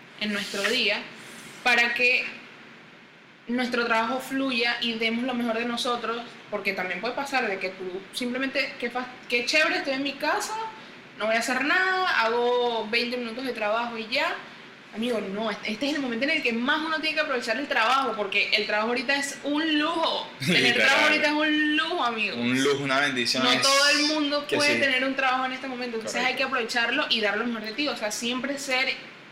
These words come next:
Speaker 1: el mejor en tu, en lo que haces.
Speaker 2: Aprovecharlo y quererlos mucho y valorarlo demasiado,
Speaker 1: Y valorarlo
Speaker 2: porque hay
Speaker 1: demasiado.
Speaker 2: tantas personas que están ahorita tratando de ver cómo hacen y que en verdad, mm, nuestras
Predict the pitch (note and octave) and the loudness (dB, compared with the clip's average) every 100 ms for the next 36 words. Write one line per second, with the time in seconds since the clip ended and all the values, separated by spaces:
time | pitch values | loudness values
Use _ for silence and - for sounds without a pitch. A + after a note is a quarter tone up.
0 | - - - - A#3+ G#3+ G3 A3+ A#3+ A#3 | -20 -20 -14 -2 -2 0 -2 -2 -2 -4
1 | A#3 A3+ A3 C3 B2+ B2 F3 D3 E3 F#3+ | -4 0 2 4 4 4 4 4 4 2
2 | G3 D#3 C3+ A#2+ B2 C#3+ D#3 D#3 D#3+ E3+ | 0 -2 0 2 2 0 -2 -6 -6 -4
3 | F3+ F3 F3+ D#3+ C#3 A#2 A2 A2 A2 A2+ | -4 -2 -2 0 2 2 2 2 0 0
4 | B2 C#3+ B2+ A2 - B2 B2+ C#3 G3+ - | -2 -2 -2 -4 -2 0 0 2 2 2
5 | F#3+ F#3+ - - A#2 C#3+ E3 F3+ D3 B2 | 2 2 2 2 2 2 2 0 0 -2
6 | B2 B2 C3+ - - G#2 A2+ A#2 A2 A#2+ | -2 -6 -10 -12 -10 -6 -4 -4 -2 -4
7 | B2+ - - - - - - - A2 A2 | -8 -16 -16 -16 -18 -20 -18 -6 -4 -2
8 | G#2+ G#2+ B2+ A2+ G#2+ - G#2+ A#2 D3 E3+ | -4 -2 0 0 -2 -4 -2 0 0 -2
9 | - D3 C#3 C#3 B2 A2 - A#2 C3+ - | -4 -6 -4 -4 -4 -4 -6 -6 -8 -12
10 | C3 A#2 A2 A2 G#2+ A2 C3 C3+ - - | -8 -4 -2 -2 0 2 2 0 -6 -16
11 | - - - - - A#2+ A#2+ A#2 A#2 A#2+ | -20 -20 -20 -20 -8 -4 -2 0 0 -2
12 | A#2 A#2+ A2+ A2 - | -2 -2 -2 -2 -6